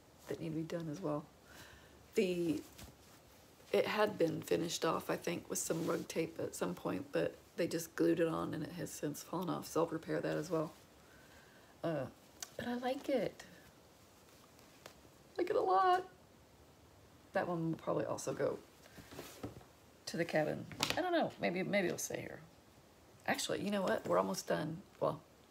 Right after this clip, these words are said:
we're a long way off, but <laughs> we've got, we've got walls up in the back part. There, that door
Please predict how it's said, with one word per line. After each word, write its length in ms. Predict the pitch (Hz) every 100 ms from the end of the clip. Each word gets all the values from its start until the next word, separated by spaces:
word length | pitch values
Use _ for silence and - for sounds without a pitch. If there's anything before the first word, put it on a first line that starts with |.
| -
we're 100 | 160
a 40 | 127
long 220 | 165 113
way 120 | -
off, 240 | - - -
but 260 | - 202 494 - - - - 330
<laughs> 40 | -
we've 200 | 339 294
got, 280 | 294 - - - -
we've 120 | - 196
got 240 | 208 -
walls 320 | 208 262 233
up 240 | 175 - -
in 80 | 220
the 60 |
back 380 | 185 196 190 -
part. 340 | - 196 - - - - - - - - - - -
There, 220 | 180 170 - -
that 180 | 180 -
door 220 | 185